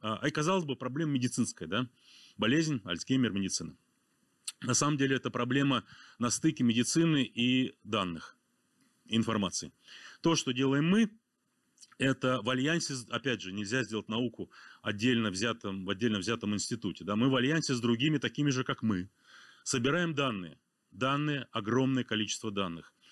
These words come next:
по людям, которые ежедневно в каждой стране, в каждом городе делают М Р Т головного мозга. И затем эти данные при помощи предиктивной модели мы анализируем с тем, чтобы выйти на,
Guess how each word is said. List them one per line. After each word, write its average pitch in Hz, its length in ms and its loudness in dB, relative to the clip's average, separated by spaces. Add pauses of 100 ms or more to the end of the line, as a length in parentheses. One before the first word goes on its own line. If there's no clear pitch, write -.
(420)
по 151 420 4
людям, 143 400 2
которые 135 580 0 (260)
ежедневно 120 720 2 (280)
в - 100 -20
каждой 120 340 -2
стране, 139 380 -4
в - 60 -18
каждом 107 400 -2
городе 117 380 -2 (380)
делают 110 340 2
М 123 120 2
Р - 80 -2
Т 80 200 -8 (340)
головного 95 380 2
мозга. 98 360 2 (460)
И 110 80 2
затем 170 400 2
эти 175 140 -2
данные 110 460 0
при 107 140 -4
помощи 147 420 -2
предиктивной 139 560 0
модели 113 500 0 (340)
мы 139 120 4
анализируем 131 640 4
с - 80 -4
тем, 147 200 0
чтобы 120 320 0
выйти 135 460 2
на, 113 380 0